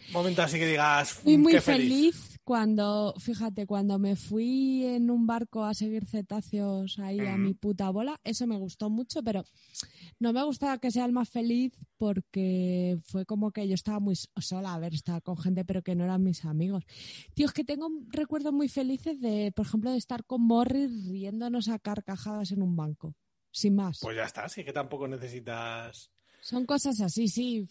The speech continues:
Speaker 2: Disneyland París, estuve muy contenta, pero no me lo pasé tan bien como, pf, hay días que he estado contigo
Speaker 1: Sí,
Speaker 2: diciendo
Speaker 1: comiendo unas
Speaker 2: gilipolleces
Speaker 1: pipas y
Speaker 2: que no
Speaker 1: de
Speaker 2: me acuerdo. Me acuerdo que estuvimos en el Burger King con David en su pueblo y nos reímos muchísimo.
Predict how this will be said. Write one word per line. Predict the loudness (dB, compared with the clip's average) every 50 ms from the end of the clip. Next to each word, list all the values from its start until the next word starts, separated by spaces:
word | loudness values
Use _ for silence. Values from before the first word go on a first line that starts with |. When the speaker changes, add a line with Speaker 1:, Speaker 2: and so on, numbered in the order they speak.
| -12 -20 _ _ -20 -20 -20 -20 _ -12
Speaker 2:
Disneyland | -8 -4 -2 -2 0 0 0 0 0 0 0 -2 0
París, | 2 2 4 4 4 6 4 4 4
estuve | 2 0 0 0 -2 -2 0 0
muy | -2 -2 -2
contenta, | -2 -2 -2 -2 -2 -2 -4 -4 -4 -4 -6
pero | -4 -4 -2 -2 -2
no | -2 -2 -2
me | -2
lo | 0 -2 -2
pasé | -2 -2 -4 -2 -2 -4 -4
tan | -4 -6 -4 -2
bien | -2 -2 -4 -6
como, | -6 -6 -4 -4 -4 -4 -6 -10 -12 _ _ -20 -20 -20 -20 -20 -20 -20 -20 -20 -20 _ _ _ -18
pf, | -16 -16 -16 -14 -10 -4
hay | 0 0 2
días | 2 2 0 0 -2
que | -4 -4 -2 -2
he |
estado | -2 -2 -2 -4 -4 -2
contigo | 0 0 0 2 2 0 0 2
Speaker 1:
Sí, | 2 2
Speaker 2:
diciendo | 2 2 2
Speaker 1:
comiendo | 2 2 4 4 6
unas | 8 8 8
Speaker 2:
gilipolleces | 8 6 6 8 6 8 6
Speaker 1:
pipas | 6 6 4
y | 2
Speaker 2:
que | 4 4 6
no | 6 8 8
Speaker 1:
de | 6
Speaker 2:
me | 6 6
acuerdo. | 4 2 4 4 6 6 6 6 4 0 -2 -2 2
Me | 4 4 6
acuerdo | 4 2 2 0 -2 -2 -2 -4 -6
que | -4 -4 -4
estuvimos | -4 -2 -4 -2 -2 -2 -2 0
en | 0 2
el | 2 2
Burger | 0 0 0 0 0 0 0 -2 -2
King | -2 -2 -2 0 0 0
con | 0 0 2 2 2
David | 2 2 2 2 2 0 0 0
en | -2 0
su | 0 0 0 -2
pueblo | 0 -2 -2 0 0 2
y | 2
nos | 2 2 2 0
reímos | -2 -2 -2 0 0 -2
muchísimo. | -2 -4 -6 -8 -12 -12 -12 -12 -12 -14 -14